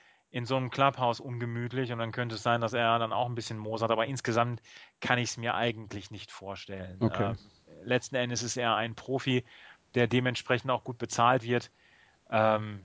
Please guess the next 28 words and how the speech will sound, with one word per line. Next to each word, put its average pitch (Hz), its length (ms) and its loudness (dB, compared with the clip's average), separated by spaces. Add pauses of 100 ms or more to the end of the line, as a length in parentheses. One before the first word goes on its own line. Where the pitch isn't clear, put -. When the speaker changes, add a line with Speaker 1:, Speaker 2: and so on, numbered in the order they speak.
Speaker 1:
nee, 95 640 -6
nee. 85 300 -12 (340)
Das - 200 2
gl-, 131 80 0
das 139 240 -2
glaube 131 260 4
ich 120 140 -4
eigentlich 117 380 -2
nicht. 113 340 -8
Wahrscheinlich 147 500 -4 (100)
reden 135 200 -2
wir 131 100 -2
in 120 60 -2
der 120 280 -4
Mitte 131 240 -4
der 120 120 2
Saison 117 280 -4
nochmal 120 300 2
darüber, 113 400 0 (580)
aber 110 300 2
im 110 80 -4
Moment 107 320 -2
glaube 101 260 -2
ich 95 140 -12
eigentlich 101 340 -8
nicht, 95 200 -12
dass 92 120 -12
er, 90 460 -6